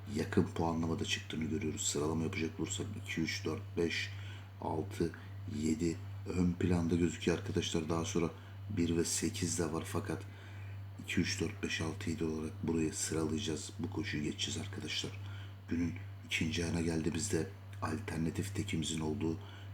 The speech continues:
yarış üç numaralı Güçlü Kan iki yüz yetmiş puanla baktığımızda puanlamayı arkadaşlar sağ tarafa diğerlerinden önde gözüküyor. Çok fazla yaklaşan bir safkan yok. Bir tek bir numaralı Biçeroğlu var.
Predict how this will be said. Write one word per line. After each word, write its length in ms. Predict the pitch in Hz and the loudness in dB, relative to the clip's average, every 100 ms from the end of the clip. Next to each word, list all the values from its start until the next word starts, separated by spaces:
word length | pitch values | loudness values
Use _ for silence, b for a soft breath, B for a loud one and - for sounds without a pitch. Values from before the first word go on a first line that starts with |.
| B 73 | B -2
yarış 440 | 80 80 - - - B B B - - | 0 0 -2 -4 -6 B B B -8 -2
üç 300 | 90 - - | 0 0 -2
numaralı 340 | 80 80 80 | 0 0 0
Güçlü 400 | 80 - - - | 0 -2 0 0
Kan 220 | - 78 - | 0 -2 -2
iki 180 | - 95 | -2 2
yüz 140 | 82 | 2
yetmiş 400 | 82 73 - - | 2 -2 0 0
puanla 480 | - 82 73 78 76 - | 0 0 0 -2 -4 -6
baktığımızda 720 | 69 80 - 90 82 80 85 | -2 -2 -2 -2 0 0 0
puanlamayı 520 | - 80 82 80 82 78 | 2 2 2 0 0 0
arkadaşlar 520 | - 98 95 - - | -2 -2 -2 0 -2
sağ 280 | - 80 - | -2 -2 0
tarafa 400 | 78 78 - - B B B B B B - - | -2 0 -2 -4 B B B B B B -8 0
diğerlerinden 720 | 82 78 85 85 82 85 85 - | 2 4 4 4 4 4 2 2
önde 340 | 90 82 82 87 | 2 4 6 6
gözüküyor. 460 | 85 80 - 82 | 6 4 2 2
Çok 340 | - 87 85 - | 4 2 2 -2
fazla 400 | - 85 80 87 | 2 4 4 2
yaklaşan 540 | 82 - 87 87 87 | 0 0 0 0 0
bir 40 | 98 | 0
safkan 400 | 90 - - 87 | -2 -4 -2 4
yok. 320 | 87 - - | 4 2 -2
Bir 80 | - | 0
tek 220 | 85 - | 0 2
bir 140 | 85 | 2
numaralı 360 | 82 85 80 78 | 4 4 2 2
Biçeroğlu 500 | - 92 87 87 85 | 4 4 6 6 4
var. 180 | 80 | 2